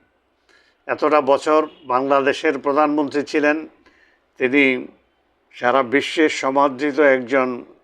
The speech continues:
সম্মানিত ব্যক্তি, তিনি বঙ্গবন্ধুর কন্যা। তার ছবি ডাস্টবিনে সাটিয়ে যদি বাংলা একাডেমি, সরি, বাংলা, আহ,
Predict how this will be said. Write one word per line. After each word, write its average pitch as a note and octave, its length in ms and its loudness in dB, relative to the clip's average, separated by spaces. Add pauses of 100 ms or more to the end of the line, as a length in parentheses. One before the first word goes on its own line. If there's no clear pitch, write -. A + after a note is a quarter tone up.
সম্মানিত C3 640 -2
ব্যক্তি, C#3+ 500 0 (600)
তিনি C3+ 180 -2
বঙ্গবন্ধুর C#3+ 680 0
কন্যা। C3 500 -2 (1300)
তার D3+ 280 4 (1000)
ছবি F#3 720 2 (560)
ডাস্টবিনে D3 720 2
সাটিয়ে C#3+ 600 -2 (880)
যদি C#3+ 680 0 (960)
বাংলা D3+ 560 2
একাডেমি, C#3 640 0 (160)
সরি, C3+ 300 0
বাংলা, C3 720 0 (640)
আহ, A2 380 0